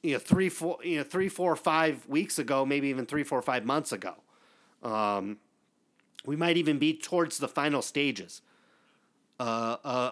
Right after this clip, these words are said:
of finding a suitor. This is one last, one last attempt to maybe find some other buyer, some other white knight buyer. But I definitely believe the way this piece is worded, the, the candy company is one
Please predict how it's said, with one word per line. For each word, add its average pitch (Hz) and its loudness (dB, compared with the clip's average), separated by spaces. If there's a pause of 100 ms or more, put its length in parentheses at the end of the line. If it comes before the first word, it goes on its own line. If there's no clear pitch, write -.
of 117 -4
finding 135 2
a 104 0
suitor. 127 0
This 104 -4
is 110 -4
one 120 2
last, 113 -2 (580)
one 131 0
last 123 0
attempt - -2
to 135 0
maybe 120 0
find 120 0
some 127 -2
other 117 0
buyer, 110 2
some 120 -2
other 117 -2
white 113 0
knight 104 -4
buyer. 107 -2 (960)
But 139 2
I 135 4
definitely 202 4
believe 143 0
the 139 0
way 165 4
this 170 2
piece - -2
is 156 -2
worded, 131 2 (640)
the, 165 -2
the 135 0
candy 277 2
company 165 2
is 135 0
one 196 2